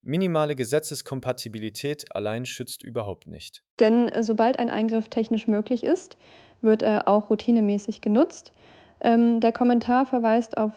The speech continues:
Speaker 2: sehr konkrete Beispiele, Stingrays, also diese imsi-Catcher, die Mobilfunkdaten abgreifen, und massenhafte Überwachung Unschuldiger unter fadenscheinigen Vorwänden.
Speaker 1: Die Debatte dreht sich also im Kern um die Frage,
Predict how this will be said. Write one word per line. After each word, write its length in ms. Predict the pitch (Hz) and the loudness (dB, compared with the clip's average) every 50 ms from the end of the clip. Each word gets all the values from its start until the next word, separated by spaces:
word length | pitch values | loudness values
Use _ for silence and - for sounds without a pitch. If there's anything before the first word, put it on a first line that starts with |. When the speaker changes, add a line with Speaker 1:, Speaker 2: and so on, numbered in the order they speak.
| - - | -8 -8
Speaker 2:
sehr 360 | 220 208 202 226 233 240 233 | -6 -2 2 2 2 2 2
konkrete 480 | - 240 226 - - 240 240 240 226 | 0 -2 -2 0 2 0 0 2 0
Beispiele, 680 | 208 208 202 220 214 - - 247 240 254 254 254 - - - | 0 2 0 0 0 0 0 2 4 4 4 2 0 -4 -12
Stingrays, 800 | - - - - 254 262 269 269 262 247 247 247 254 247 - - | -20 -8 0 2 4 4 6 4 4 4 4 4 4 2 -2 -6
also 240 | - - 208 202 202 | -4 -4 -2 -2 -2
diese 400 | 190 214 196 202 202 196 190 - - - | -2 0 0 0 0 0 -2 -2 -4 0
imsi-Catcher, 840 | 247 254 277 294 277 - 277 269 - - 269 262 - - 262 254 233 | 4 4 6 4 4 2 -2 -2 0 -2 -4 -4 -2 0 0 2 2
die 100 | 214 202 | 2 2
Mobilfunkdaten 880 | 196 190 190 214 254 269 - - 269 254 - 254 254 254 254 - 247 | 2 2 2 2 2 0 2 0 0 0 2 0 0 0 0 -2 -2
abgreifen, 680 | 240 240 - - 247 233 233 233 233 - 240 240 233 - - - - - - _ - | -2 -2 -2 -2 0 2 2 2 2 2 0 0 0 -2 -8 -20 -20 -20 -20 _ -2
und 220 | - 220 202 - | 0 0 0 2
massenhafte 640 | 220 220 226 - - 240 202 226 226 214 - - 214 | 2 0 0 2 0 0 0 0 -2 -2 -2 -2 -2
Überwachung 580 | - 208 214 208 202 214 220 220 - 220 220 - | 0 0 0 0 0 0 0 0 -2 -4 -2 0
Unschuldiger 680 | - 226 220 - - 220 214 208 208 202 208 202 - | 0 0 0 0 0 0 0 2 0 0 0 0 0
unter 280 | - 202 - - 202 196 | -2 -4 -2 -4 -4 -4
fadenscheinigen 760 | - - 202 208 208 214 196 - - 202 196 202 196 196 190 | -2 -2 -2 0 0 -2 -2 -2 -2 -2 -2 0 0 -2 -2
Vorwänden. 760 | - - 202 196 190 190 185 185 180 - 180 175 175 180 190 - _ - - - - _ - - | -2 -2 -2 0 0 0 -2 -2 -2 -2 -2 -2 -2 -2 -6 -10 _ -20 -20 -20 -20 _ -14 -10
Speaker 1:
Die 80 | 113 | -8
Debatte 400 | 98 107 82 120 139 - 190 180 | -6 -2 4 4 4 4 4 -2
dreht 240 | - 131 139 143 - | -2 0 0 0 -2
sich 220 | - 127 - - | -2 -6 -4 -2
also 160 | - 113 110 120 | -2 -2 -2 -4
im 140 | 113 113 | -4 -6
Kern 300 | - - 131 135 151 170 | -6 -4 -2 -2 0 -2
um 140 | 151 135 131 | -4 -6 -8
die 80 | 117 113 | -8 -8
Frage, 580 | - - - 92 87 85 85 69 - - 95 | -10 -8 -4 -2 -2 -2 -4 -8 -14 -18 -20